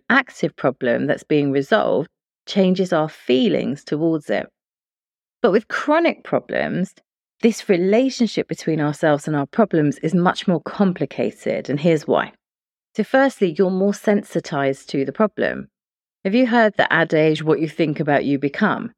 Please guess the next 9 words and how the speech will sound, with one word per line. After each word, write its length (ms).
Now, 240
it's 220
particularly 720
relevant 480
here, 400
especially 580
to 120
chronic 320
problems. 600